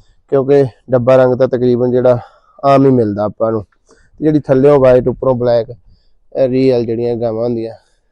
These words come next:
ਬਿਲਕੁਲ ਜਿਵੇਂ ਕਹਿੰਦੇ ਨਾ ਫੀਤੇ ਨਾਲ ਮਿਣ ਕੇ ਬਣਾਇਆ ਹੁੰਦਾ। ਲੇਵਾ ਤੁਹਾਨੂੰ ਉੱਪਰੋਂ ਲਾ ਕੇ ਥੱਲੇ ਤੱਕ ਦਿਖਾਉਂਦੇ ਆ, ਬਿਲਕੁਲ ਬਰਾਬਰ, ਬਿਲਕੁਲ ਜਿਹੜੀ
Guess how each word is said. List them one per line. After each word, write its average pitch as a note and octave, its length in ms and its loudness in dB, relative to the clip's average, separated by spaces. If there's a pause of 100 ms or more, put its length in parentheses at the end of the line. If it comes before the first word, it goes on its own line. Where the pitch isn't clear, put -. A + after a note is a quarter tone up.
(160)
ਬਿਲਕੁਲ C3 540 -4 (680)
ਜਿਵੇਂ C3 160 -2
ਕਹਿੰਦੇ C3+ 260 0
ਨਾ D3 60 -4 (680)
ਫੀਤੇ D3 320 0
ਨਾਲ C#3+ 120 2
ਮਿਣ C3 220 0
ਕੇ C3 120 -4
ਬਣਾਇਆ A#2+ 280 -4
ਹੁੰਦਾ। A#2+ 300 -4
ਲੇਵਾ B2 340 -2
ਤੁਹਾਨੂੰ B2+ 280 -6
ਉੱਪਰੋਂ B2+ 440 -8
ਲਾ A#2 140 -6
ਕੇ A#2+ 140 -10 (960)
ਥੱਲੇ C#3+ 220 2
ਤੱਕ B2 260 -6
ਦਿਖਾਉਂਦੇ G2+ 400 -10
ਆ, G2 60 -20 (400)
ਬਿਲਕੁਲ F3 540 0
ਬਰਾਬਰ, A2+ 500 -4 (1160)
ਬਿਲਕੁਲ C3 360 0
ਜਿਹੜੀ C3 420 2